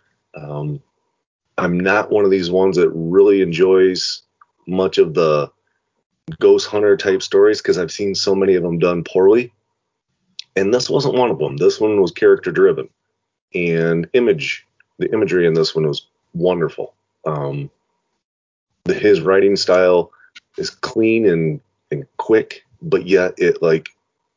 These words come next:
has enough meat on the bones to pull you into the story. Um, and he, he brings you along at a real nice pace. So, you know, there's a lot of things there for a first time writer that he did have,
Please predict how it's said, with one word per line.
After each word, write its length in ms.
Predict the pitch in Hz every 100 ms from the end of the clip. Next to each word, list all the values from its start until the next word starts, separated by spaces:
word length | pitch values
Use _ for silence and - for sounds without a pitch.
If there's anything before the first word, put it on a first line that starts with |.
| -
has 220 | 98 92
enough 240 | 95 87
meat 160 | 98 95
on 120 | 92
the 60 | 82
bones 360 | 87 90 90 -
to 300 | 87 78 73
pull 220 | - 98
you 160 | 90 87
into 140 | 82
the 100 | 78
story. 540 | - 92 90 87 87 _ _ _ _ _ _ -
Um, 520 | 78 76 76 76 76 _ _ _ -
and 160 | 80
he, 280 | 87 82 78 - _ _ -
he 100 | 95
brings 320 | 87 98 90
you 120 | 90
along 300 | 90 87 87
at 80 | 78
a 60 |
real 200 | 76 87
nice 220 | 82 78 -
pace. 360 | - - 65
So, 360 | - 85 82 78 - _ _ _ -
you 100 | 98
know, 100 | 90
there's 220 | 110 104
a 40 |
lot 200 | 104 117
of 100 | 127
things 260 | - 123 117
there 220 | 95 90
for 140 | 82 87
a 60 |
first 260 | - 104 -
time 240 | 101 90
writer 400 | 90 98 95 82
that 140 | 76 78
he 160 | 101
did 200 | 92 95 80
have, 320 | 92 82